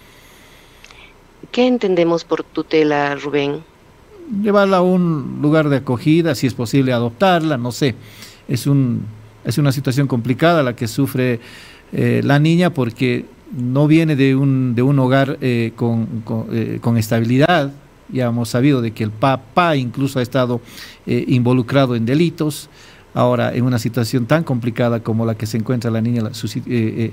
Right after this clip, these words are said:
Speaker 2: eh, su futuro es también complicado.
Speaker 1: Sí, en todo lo que pueda apoyar la Iglesia, en todo lo que sea factible que apoye la Iglesia, lo va a hacer. Y no solo en este momento, sino hacia adelante,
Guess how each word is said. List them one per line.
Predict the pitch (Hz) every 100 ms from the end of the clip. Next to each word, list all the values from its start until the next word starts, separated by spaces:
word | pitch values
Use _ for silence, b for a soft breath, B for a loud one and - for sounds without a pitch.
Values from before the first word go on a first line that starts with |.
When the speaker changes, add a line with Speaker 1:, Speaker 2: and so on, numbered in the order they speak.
| 120
Speaker 2:
eh, | 107
su | -
futuro | 110 113 135
es | 120 - - -
también | - 113 123
complicado. | 117 110 110 160 156 - B B B B B B B B B B B B - - - - - B -
Speaker 1:
Sí, | - - 160 147 - B B B
en | - 175
todo | 208 220 247
lo | 240 214 170
que | 180
pueda | - 180 190 196 190
apoyar | 180 165 160 170 175
la | 170
Iglesia, | 160 165 170 170 - 151 151 180 - -
en | 151
todo | 147 165 165
lo | 165 160
que | 156
sea | - 160 156
factible | - 139 - 190 190 165
que | -
apoye | 143 - 147 147
la | 143
Iglesia, | 139 151 151 - 175 185 -
lo | 143 147 135
va | 143 143
a |
hacer. | 135 139 120 - - -
Y | 160 165
no | 170 170
solo | 165 165 160
en | 156
este | 156 - 151
momento, | 160 165 156 147 170
sino | - 143 151 147
hacia | 143 - 135
adelante, | 139 147 143 135 -